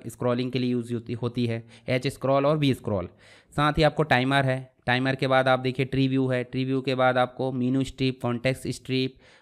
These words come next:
और आपका टूल स्ट्रिप, ये भी आपने देख लिए एक बार। इसमें आप एक बार पढ़ लेना सरसरी नज़र से, सारी चीज़ आपको क्लियर हो जाएगी। डिटेल वीडियो में तो ये चीज़ें मैंने विस्तार से बताया हूँ, वो पाँच छः घंटे का वीडियो आपको ज़्यादा देखने को मिलेगा,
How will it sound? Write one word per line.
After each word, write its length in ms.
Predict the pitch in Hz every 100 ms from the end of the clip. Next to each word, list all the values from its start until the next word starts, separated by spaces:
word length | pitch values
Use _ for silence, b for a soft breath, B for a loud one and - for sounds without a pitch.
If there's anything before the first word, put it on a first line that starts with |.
| b
और 300 | 135 143 160
आपका 320 | - 127 - -
टूल 280 | 156 131
स्ट्रिप, 320 | 113 - 98 -
ये 180 | - 139
भी 140 | 139
आपने 340 | 139 127 135 170
देख 300 | 113 107 107
लिए 220 | 101 95
एक 120 | 95
बार। 220 | 98 90 - _ _ b b b -
इसमें 220 | 135 160
आप 100 | 156
एक 140 | 151
बार 140 | 147 151
पढ़ 240 | - 135
लेना 260 | 131 123 135
सरसरी 400 | 127 117 117 117
नज़र 260 | 110 107
से, 200 | 107 180 214 -
सारी 200 | 123 131
चीज़ 220 | 131 123
आपको 200 | 113 175
क्लियर 280 | 120 113 107
हो 80 |
जाएगी। 340 | 104 101 98 101 - _ _ _ _ _ _ b b -
डिटेल 280 | 123 151 151
वीडियो 260 | 151 147
में 120 | 147 143
तो 60 |
ये 200 | 151 151
चीज़ें 320 | 147 143 147
मैंने 160 | 147 143
विस्तार 380 | 120 - 131 135
से 100 | 135
बताया 260 | 131 131
हूँ, 480 | 127 135 156 165 127
वो 200 | 117 131
पाँच 300 | 131 123 120
छः 80 | 143
घंटे 300 | 127 120 123
का 80 | 127
वीडियो 300 | 123 120 123
आपको 240 | 117 127
ज़्यादा 240 | 117 107 117
देखने 300 | 113 120 110
को 60 |
मिलेगा, 420 | 110 107 110 170